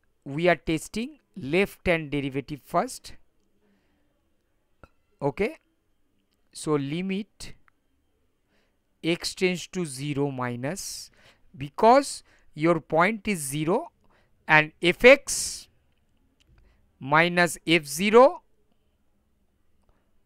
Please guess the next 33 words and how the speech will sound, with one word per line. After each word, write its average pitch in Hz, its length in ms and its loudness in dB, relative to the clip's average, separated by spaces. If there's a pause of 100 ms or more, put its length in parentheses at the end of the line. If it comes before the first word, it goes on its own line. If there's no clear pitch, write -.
by 180 540 8 (500)
x - 300 -4
minus 120 360 -6
zero. 104 360 -16 (300)
That 185 200 -4
is 202 140 -6
the 196 140 -2
formula. 196 500 -2 (680)
Just 185 240 -2
see, 226 340 -8 (500)
I 175 140 2
have 185 240 2
written 175 340 -4
the 180 120 -2
formula 170 480 -4 (120)
f 160 180 -6
x 208 200 -6
minus 170 380 -4
f 156 180 -4
a 220 100 0
by 180 200 0
x 165 320 -8
minus 151 400 -6
a 240 200 0 (440)
if 160 260 -6
a 180 180 2
is 185 260 -6
the 156 120 0
point. 123 600 -8 (380)
A 196 260 4
is 185 260 -4
the 170 120 0
point. 180 600 0